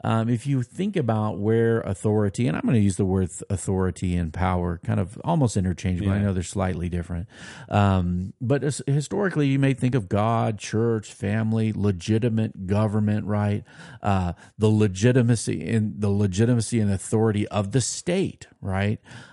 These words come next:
Speaker 1: Um, that's a big popular one in kind of post-God thinking, is that the state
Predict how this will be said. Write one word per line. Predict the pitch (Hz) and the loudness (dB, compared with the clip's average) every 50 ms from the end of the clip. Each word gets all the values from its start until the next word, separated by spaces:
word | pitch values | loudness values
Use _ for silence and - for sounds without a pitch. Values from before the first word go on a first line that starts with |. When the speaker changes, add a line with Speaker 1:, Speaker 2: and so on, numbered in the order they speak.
| - _ - | -8 _ 2
Speaker 1:
Um, | 110 107 101 98 95 98 | 2 4 4 4 2 2
that's | 120 185 240 - 349 | 2 2 2 0 -2
a | 233 | -2
big | 131 92 - 120 117 123 120 110 | 0 4 6 6 6 6 4 0
popular | - - - 92 104 110 - 135 127 127 127 | -6 -4 -2 0 0 0 0 0 0 0 0
one | 123 131 131 135 139 139 135 131 - - | 0 2 2 2 2 0 0 -2 -4 -2
in | - 104 95 95 87 | 0 0 0 0 -2
kind | - - 110 104 | -2 0 0 0
of | 92 - | 0 0
post-God | - - 110 104 - - - - - 92 92 104 104 107 104 - - _ - | 0 2 2 2 0 -2 -4 -4 -2 0 0 0 -2 -4 -6 -10 -14 _ -2
thinking, | 139 139 127 120 - 135 127 135 139 131 - - - - - - | 0 2 2 2 2 2 2 2 0 -2 -6 -10 -20 -16 -4 2
is | - 107 101 92 | 4 4 4 4
that | 90 104 98 82 - | 4 2 2 2 0
the | - 90 | -2 -4
state | - - - - 110 107 107 107 110 101 | -4 -2 0 2 2 4 4 4 2 0